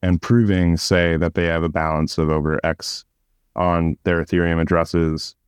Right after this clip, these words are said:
proving that those assets are maybe in, like, the top one hundred market cap and not just, like,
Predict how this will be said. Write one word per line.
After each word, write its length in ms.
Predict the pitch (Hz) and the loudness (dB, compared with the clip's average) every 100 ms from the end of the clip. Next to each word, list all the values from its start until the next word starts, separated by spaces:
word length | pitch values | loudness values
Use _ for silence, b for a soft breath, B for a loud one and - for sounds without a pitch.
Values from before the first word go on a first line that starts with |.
| _ _ _ - | _ _ _ -2
proving 400 | 139 131 120 107 | 2 4 4 2
that 140 | 98 | 2
those 220 | 101 92 | 0 0
assets 600 | 90 90 - 90 87 - - | 0 0 0 -2 -2 -4 -4
are 160 | 87 | 0
maybe 320 | 90 87 90 | 0 2 2
in, 80 | 87 | 2
like, 160 | 85 80 | 0 -2
the 100 | 85 | -4
top 320 | - 87 85 | 0 0 0
one 140 | 87 | 0
hundred 280 | 85 85 82 | 2 0 2
market 320 | 80 82 90 | 0 0 -2
cap 320 | 80 85 82 82 | 0 0 0 0
and 100 | 85 | -2
not 180 | 82 | -2
just, 200 | - 85 | -4 -4
like, 220 | 85 82 | -2 -4